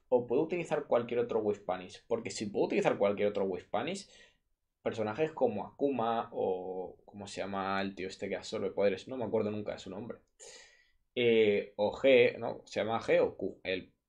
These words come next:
presidente, mira, nunca me acuerdo el nombre de este juego, se me olvidan siempre. Ese tipo de personajes que ya tienen muy buen neutral, muy buenas conversiones a medio y largo rango,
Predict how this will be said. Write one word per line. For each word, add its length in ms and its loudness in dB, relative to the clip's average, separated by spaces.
presidente, 540 -4
mira, 200 -8
nunca 200 -6
me 80 -6
acuerdo 260 -2
el 60 -4
nombre 240 -4
de 100 -8
este 160 -10
juego, 220 -8
se 100 -10
me 80 -8
olvidan 280 -2
siempre. 380 -8
Ese 220 0
tipo 180 2
de 60 2
personajes 440 0
que 120 4
ya 140 6
tienen 260 2
muy 220 0
buen 280 0
neutral, 560 0
muy 220 2
buenas 320 0
conversiones 840 0
a 100 -6
medio 360 0
y 40 -2
largo 320 -2
rango, 500 -2